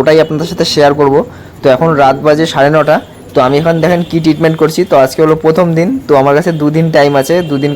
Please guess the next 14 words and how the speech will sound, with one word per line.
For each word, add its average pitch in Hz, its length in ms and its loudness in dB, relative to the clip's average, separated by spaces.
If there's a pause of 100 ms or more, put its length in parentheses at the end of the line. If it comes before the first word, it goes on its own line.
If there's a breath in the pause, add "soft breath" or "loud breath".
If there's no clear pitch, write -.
কাজ 131 180 4
ছুটি। 151 200 -2 (100)
তো 156 60 0 (100)
আজকেই, 147 320 -2 (1000 loud breath)
মানে, 131 180 0 (560)
আজকে 143 200 -4
বলছি 147 180 0
কেন, 139 100 0 (120)
আজকে - 240 -10
তো 156 120 0
কাজে 143 220 2
গেছিলাম, 151 320 0 (120)
তো 147 60 2 (240)
তার 135 120 2